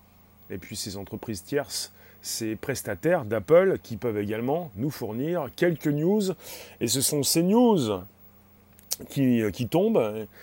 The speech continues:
et on en parle ce jour pour ce nouveau podcast. On est sur YouTube, Twitter et Periscope sur un nouveau donc, euh, podcast live, un nouvel enregistrement. Bonjour la base, bonjour vous tous.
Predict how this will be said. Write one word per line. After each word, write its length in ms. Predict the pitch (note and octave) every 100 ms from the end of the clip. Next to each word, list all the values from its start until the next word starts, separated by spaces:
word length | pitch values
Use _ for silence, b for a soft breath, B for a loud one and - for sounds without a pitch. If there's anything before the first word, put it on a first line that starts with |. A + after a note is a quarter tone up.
| B B G#2+
et 20 |
on 140 | A2+
en 100 | A#2
parle 420 | G#2+ D#3+ F#3+ E3+
ce 200 | G#2+ -
jour 440 | A#2 A#2+ E3+ G3 D3
pour 160 | A#2 -
ce 100 | C3
nouveau 240 | C3 D#3
podcast. 600 | B2 A2+ D3 E3+ - - G3 - B B B
On 80 |
est 80 | D3
sur 220 | E3+ F#3+
YouTube, 340 | G3+ G#3 - A3
Twitter 300 | - F#3 F#3+
et 60 | E3
Periscope 580 | D#3 C#3+ B2 - D#3 D3+
sur 260 | - B2+
un 60 | A#2+
nouveau 380 | C3+ C3 C3+ A#2+
donc, 380 | G#2+ G2+ -
euh, 360 | G#2 F#2 F2 E2+ - B B B
podcast 580 | - C3 - D3 B2+ -
live, 640 | G#2+ A2 C3+ F3 G#3 G#3+
un 200 | G3 D#3
nouvel 220 | G#2+ A#2 A#2
enregistrement. 880 | G#2+ G#2+ A2 - C3+ C#3 E3+ G3
Bonjour 340 | D#3+ A#2 A2+ A#2+
la 120 | A#2+
base, 460 | B2 D3+ E3+ F3+ A#2+
bonjour 280 | C3 C3
vous 140 | D3 C3+
tous. 340 | A2 - -